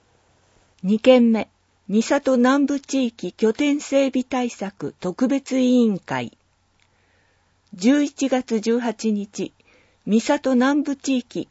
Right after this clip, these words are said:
拠点整備対策特別委員会を開催しました。委員会では、南部地域拠点整備事業の現状と今後について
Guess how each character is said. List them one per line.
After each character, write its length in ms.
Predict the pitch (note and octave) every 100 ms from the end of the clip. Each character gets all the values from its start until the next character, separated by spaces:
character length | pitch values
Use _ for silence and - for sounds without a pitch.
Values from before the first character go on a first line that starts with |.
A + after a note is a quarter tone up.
| _
拠 160 | A3+ A3+
点 260 | D4 D4
整 320 | D4 C#4 C4+
備 120 | B3+ B3
対 260 | C4 B3
策 320 | - G3 E3+
特 260 | D#3 F#3 B3+
別 300 | C4+ C4 C4
委 60 | C4
員 220 | C4 B3+
会 340 | - F#3 E3
を 120 | C#3+
開 220 | C#3+ F3+ G#3
催 320 | - G3+ G3+
し 180 | - F3+
ま 140 | F3
し 140 | -
た。 200 | - A2 - _ _ _ _ _ _ _ _ _ _ _ _ _ _ -
委 80 |
員 220 | D4 D4+ D4+
会 260 | A#3+ A3
で 140 | F#3+ F#3
は、 200 | D#3+ - _ _ _ -
南 260 | A3 D4 C#4+
部 120 | C#4+
地 240 | - C#4
域 200 | A#3+ -
拠 200 | - A3
点 260 | G#3+ C4+ C#4
整 300 | - C#4 C#4
備 160 | C4 A#3+
事 160 | B3+
業 260 | A#3+ A#3+ G3
の 140 | D#3+
現 320 | D3+ G3+ B3
状 220 | A#3+ B3+ A#3+
と 180 | A#3
今 340 | A#3 A#3+ A#3+ A#3+
後 100 | B3
に 200 | A3+ A#3
つ 160 | -
い 100 | A#3
て 220 | - -